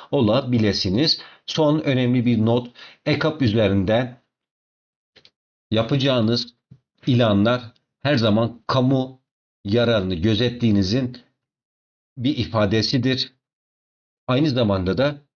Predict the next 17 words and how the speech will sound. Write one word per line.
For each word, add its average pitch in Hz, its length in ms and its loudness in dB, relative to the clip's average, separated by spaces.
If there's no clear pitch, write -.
rekabet 117 920 0
piyasasını 98 640 -2
da, 123 340 -2
e, 95 340 0
şeffaflığı 117 720 -2
da 127 140 0
göz 123 280 0
önünde 98 360 0
bulundurduğunuzun 104 1080 0
bir 131 100 2
ifadesidir. 110 800 0
Çünkü 123 440 -2
doğrudan 110 600 0
ekap 127 280 -2
üzerinden 101 360 0
çıkacağınız 101 580 0
ilanlarda 120 640 0